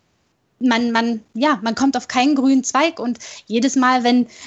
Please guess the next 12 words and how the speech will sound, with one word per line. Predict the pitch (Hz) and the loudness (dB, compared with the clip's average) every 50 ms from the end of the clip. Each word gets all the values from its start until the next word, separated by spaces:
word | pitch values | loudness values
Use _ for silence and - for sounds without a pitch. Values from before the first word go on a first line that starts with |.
| - - | -10 -4
äh, | 220 226 226 220 220 220 - - | 0 0 2 2 0 0 -2 0
unser | 269 262 247 247 247 | 0 2 2 4 2
MotoGP-Reporter | 247 254 247 262 226 190 247 240 - 330 339 294 277 - - 285 294 311 311 311 302 285 | 2 2 2 2 0 0 0 2 2 0 2 0 -2 -2 0 0 0 0 2 2 0 0
da | 262 254 247 | 0 0 0
im | 220 240 226 | 0 -2 0
Livestream | 220 220 254 320 - - - 285 294 294 302 277 - | 0 0 0 -2 -2 -4 -2 0 2 2 2 0 0
Alberto | 233 233 220 240 247 247 254 226 | -2 -2 0 0 -2 -2 -2 -4
Puig, | - - 302 294 - - - - | -2 -2 -2 -2 -2 -4 -4 -2
also | 226 226 233 | 0 0 2
den | 214 226 226 214 220 | 2 2 2 2 2
Honda-Teammanager, | 254 254 240 214 - - 302 311 302 277 254 233 220 233 - - | 2 2 2 0 0 0 2 2 2 2 2 0 0 0 -2 0
anspricht | 196 262 269 - - - 277 277 - | 0 0 -2 -2 0 0 0 0 -2